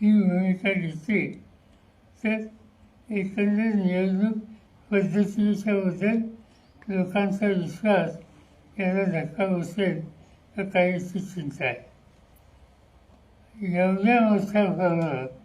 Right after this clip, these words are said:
पैशाचं वाटप करणं हे योग्य आहे का,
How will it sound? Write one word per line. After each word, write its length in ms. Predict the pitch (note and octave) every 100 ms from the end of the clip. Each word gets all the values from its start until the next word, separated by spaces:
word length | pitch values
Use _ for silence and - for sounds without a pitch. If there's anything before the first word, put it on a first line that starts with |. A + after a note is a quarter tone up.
| - - - - _ _ G3+
पैशाचं 640 | F3+ F3 A3 G3+ G#3+ G#3+
वाटप 580 | F#3+ F3 F3 A#3 G3 -
करणं 380 | F#3 E3 C#3+ C3+ - - - - _ _ - - -
हे 220 | G#3+ G#3+ A3
योग्य 400 | A#3 F#3+ G3 F#3+
आहे 100 | -
का, 220 | E3